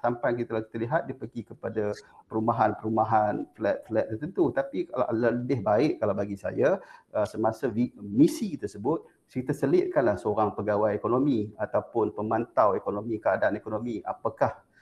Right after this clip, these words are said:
yang berlaku sebenarnya di flat tersebut, apakah yang berlaku sebenarnya di kondominium tersebut.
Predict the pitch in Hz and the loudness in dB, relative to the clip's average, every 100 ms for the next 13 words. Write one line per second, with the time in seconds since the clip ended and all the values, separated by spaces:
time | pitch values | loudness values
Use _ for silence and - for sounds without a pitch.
0 | _ - 107 110 113 - 143 104 101 95 | _ -4 -2 0 0 0 0 0 -4 -4
1 | 98 107 127 104 104 - 110 110 - 107 | -2 0 0 0 -2 -4 0 0 0 -8
2 | 98 123 107 - _ - - 107 - 113 | 0 0 0 -4 _ -10 -8 -6 2 2
3 | 104 101 104 104 - 135 107 98 104 110 | 4 0 0 -2 -2 -4 -2 -6 -2 0
4 | 127 - - 101 104 104 107 107 - 104 | 0 -2 -4 -6 -4 -4 -4 -6 -8 -6
5 | 151 196 101 | 4 6 4